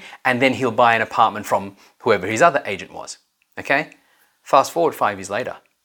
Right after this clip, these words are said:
The house that we recommended to him has gone up now two hundred fifty thousand dollars, okay? Rents have risen twenty-five, thirty percent,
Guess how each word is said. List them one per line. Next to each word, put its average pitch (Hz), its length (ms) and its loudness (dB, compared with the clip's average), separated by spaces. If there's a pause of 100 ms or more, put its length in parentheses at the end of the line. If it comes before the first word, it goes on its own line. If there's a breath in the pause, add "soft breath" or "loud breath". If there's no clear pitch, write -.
(480 soft breath)
The 127 80 4
house 165 380 -2
that 120 240 -2
we 143 200 -2
recommended 98 600 -2
to 104 80 -6
him 92 80 -6
has 95 100 -8
gone 127 180 2
up 120 160 0
now 101 160 -6 (140)
two 151 260 -2
hundred 135 380 -2
fifty - 500 -14 (300 soft breath)
thousand 120 460 0
dollars, 123 360 4
okay? 131 320 -4 (240 loud breath)
Rents 135 320 2
have 135 140 -4
risen 131 300 -2
twenty-five, 131 580 0
thirty 123 260 -2
percent, 147 440 -4